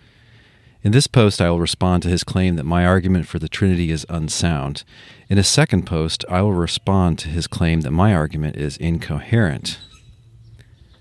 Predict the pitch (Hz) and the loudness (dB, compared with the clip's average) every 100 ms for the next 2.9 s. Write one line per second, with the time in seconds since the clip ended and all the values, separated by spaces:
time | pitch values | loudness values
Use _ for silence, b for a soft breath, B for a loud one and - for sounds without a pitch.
0 | b b b b 90 104 160 156 147 151 | b b b b -4 0 2 4 6 4
1 | 147 - 95 - 92 - 151 147 120 127 | 2 0 0 0 -6 -2 0 2 4 4
2 | 120 98 98 85 78 - 92 71 64 | 4 6 6 4 2 0 0 -2 -6